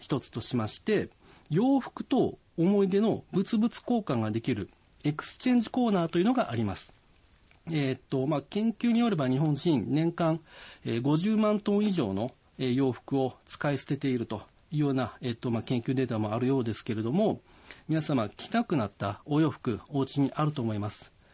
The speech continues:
えー、ぜひそちらを、えーと、会場に持ってきてください。エクスチェンジのコーナーではお持ちいただいた洋服を物々交換で、えー、並んでいる、えーと、新しい、えーと、お洋服と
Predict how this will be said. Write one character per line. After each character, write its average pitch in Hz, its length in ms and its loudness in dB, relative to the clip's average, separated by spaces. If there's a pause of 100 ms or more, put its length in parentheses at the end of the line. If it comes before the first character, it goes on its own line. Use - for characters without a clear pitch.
(320)
え 127 180 0
ー、 - 20 2
ぜ 170 140 2
ひ 185 80 -4
そ 151 160 -2
ち 160 160 -2
ら 185 80 2
を、 226 240 0
え 120 60 -8
ー 113 40 -4
と、 113 100 -8
会 131 260 -2
場 147 100 2
に 160 100 4
持 202 100 4
っ - 20 -4
て - 120 -4
き - 60 -14
て 135 100 -2
く 120 80 -4
だ 104 60 -2
さ 117 160 -2
い。 95 80 -6 (680)
エ 147 100 -4
ク 160 140 -2
ス 151 60 -4
チ - 140 -2
ェ 175 60 4
ン - 20 2
ジ 139 140 -2
の 120 100 2
コ 131 200 0
ー 131 40 2
ナ 131 160 2
ー - 20 0
で 127 120 0
は 202 180 2 (220)
お 147 60 0
持 127 120 4
ち 139 160 -4
い 135 40 -2
た 143 120 0
だ 143 120 2
い 117 80 -2
た 110 280 -2
洋 147 240 2
服 170 340 0
を 160 140 0 (400)
物 170 200 0
々 214 120 0
交 247 300 0
換 196 300 2
で、 220 260 2 (300)
え 123 140 0
ー、 117 40 0
並 131 280 2
ん 127 40 2
で 127 80 2
い 143 100 4
る、 180 220 2 (220)
え 123 80 -2
ー - 20 -8
と、 113 180 0
新 175 240 2
し 165 340 2
い、 110 60 -6 (120)
え 127 80 -4
ー - 20 -4
と、 127 120 -2
お 131 60 2
洋 123 100 2
服 - 140 -10
と 104 220 -2